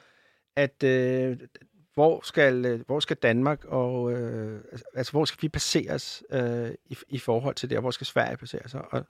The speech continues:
og Norge? Øhm, og der har man, øh, en, øh, en, en, en forestilling om, at, øh, man faktisk ved fælles kraft kan få etableret så meget modstandskraft,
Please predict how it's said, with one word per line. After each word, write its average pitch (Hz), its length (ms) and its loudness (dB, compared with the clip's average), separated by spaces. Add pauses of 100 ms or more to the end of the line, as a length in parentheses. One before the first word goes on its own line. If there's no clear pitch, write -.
(140)
og - 120 0
Norge? 110 340 0 (680)
Øhm, 117 240 -2
og 143 80 0
der 156 60 8
har 165 200 6
man, 160 280 2
øh, 113 640 -4 (420)
en, 117 260 -8
øh, 104 160 -10 (260)
en, 127 180 -6
en, 127 180 -8
en 127 100 -8
forestilling 151 520 0
om, 135 260 0
at, 131 140 -4 (180)
øh, 127 160 0
man 127 180 -2
faktisk - 460 -2
ved 151 60 -14
fælles - 460 -2
kraft - 460 2 (1120)
kan - 380 2 (120)
få 147 420 2
etableret 139 480 0
så 170 120 2
meget 143 280 4
modstandskraft, 139 1120 -2